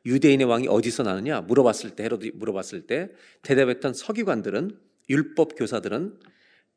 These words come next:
대부분 에스라의 후손들입니다. 이들은 영적인 안내자로서 이스라엘 백성들을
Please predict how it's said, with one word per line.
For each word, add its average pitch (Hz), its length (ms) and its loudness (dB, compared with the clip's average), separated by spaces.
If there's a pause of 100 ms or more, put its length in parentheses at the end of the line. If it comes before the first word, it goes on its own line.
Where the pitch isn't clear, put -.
대부분 160 720 0 (840)
에스라의 117 500 -2
후손들입니다. 131 720 -10 (1400)
이들은 185 600 4 (240)
영적인 170 720 4
안내자로서 135 920 -2
이스라엘 143 440 0
백성들을 131 760 -4